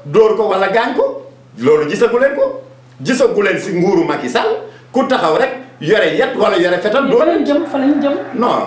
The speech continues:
Speaker 1: ñun ñaanuñu
Speaker 2: Ndax,
Speaker 1: yàlla.
Speaker 2: euh, lii xeeñ kay.
Speaker 1: Waaw, luy
Speaker 2: Lii
Speaker 1: ñëw
Speaker 2: xeeñ
Speaker 1: ëllëg.
Speaker 2: neexul.
Speaker 1: Ma ne, luy ñëw ëllëg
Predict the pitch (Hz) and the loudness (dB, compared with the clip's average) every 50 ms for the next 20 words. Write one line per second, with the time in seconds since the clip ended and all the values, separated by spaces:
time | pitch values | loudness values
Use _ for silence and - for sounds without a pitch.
0 | - - - - - 147 175 196 208 170 151 143 135 127 120 - 277 330 392 370 | -8 -10 -14 -12 -6 -4 -2 -2 0 0 0 0 0 0 0 0 0 2 2 2
1 | 330 - 330 294 311 302 277 262 262 269 294 294 294 320 330 320 370 294 277 269 | 0 0 2 0 0 0 -2 -2 -4 -2 0 0 2 2 2 0 0 -2 -2 -2
2 | - 269 240 190 165 156 - - - - - - - - 240 202 175 151 143 - | -2 0 0 2 2 2 2 0 0 -2 -2 -2 0 0 0 2 2 2 2 2
3 | - - 240 117 117 - - - - - - - - - 120 139 170 196 196 170 | 0 0 0 0 0 0 -2 -4 -4 -8 -12 -14 -8 -2 0 0 2 0 0 -2
4 | 135 107 101 104 117 156 233 240 220 196 170 160 151 139 120 113 107 107 | -2 -4 -4 -4 0 0 2 2 2 2 2 2 2 2 0 0 0 -2